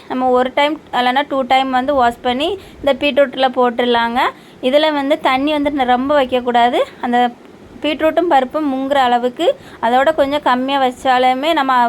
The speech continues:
ஒரு, ஒரு ரெண்டு விசில் அடி-, அ, இது வேக வச்சு எடுக்கணும். நம்ம வந்து எண்ணெயிலே வ-, வ-, அ, வேக வைக்கணும்னா நம்ம கொஞ்சம் குக்கர்ல வந்து வேக வச்சு எடுத்தோம்னா இந்த டேஸ்ட் வந்து ஹோட்டல் ஸ்டைல்ல சுவையோ சுவை, அருமையோ அருமையா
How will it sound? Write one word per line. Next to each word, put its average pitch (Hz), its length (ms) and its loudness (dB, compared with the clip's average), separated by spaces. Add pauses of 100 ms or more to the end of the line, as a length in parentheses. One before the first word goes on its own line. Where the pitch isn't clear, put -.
(140)
ஒரு, 240 100 -2 (100)
ஒரு 262 160 4 (260)
ரெண்டு 277 320 0
விசில் 294 340 -2
அடி-, 247 200 -4 (140)
அ, - 20 0 (400)
இது 294 220 -4
வேக 254 280 0
வச்சு 254 320 -2
எடுக்கணும். 240 460 0 (340)
நம்ம 294 300 2
வந்து 302 320 0 (320)
எண்ணெயிலே 320 480 2
வ-, 254 280 4
வ-, 226 600 4 (540)
அ, 233 40 0 (240)
வேக 247 140 2 (140)
வைக்கணும்னா 240 440 0
நம்ம 269 200 0
கொஞ்சம் 254 440 -4
குக்கர்ல 254 460 2
வந்து 269 160 -2
வேக 254 260 0
வச்சு 262 260 -4 (100)
எடுத்தோம்னா 247 420 -2
இந்த 294 160 2 (460)
டேஸ்ட் 262 360 2
வந்து 269 300 0
ஹோட்டல் 277 380 2
ஸ்டைல்ல 262 320 0 (160)
சுவையோ 269 640 0
சுவை, 269 280 0 (140)
அருமையோ 262 420 0 (100)
அருமையா 240 340 0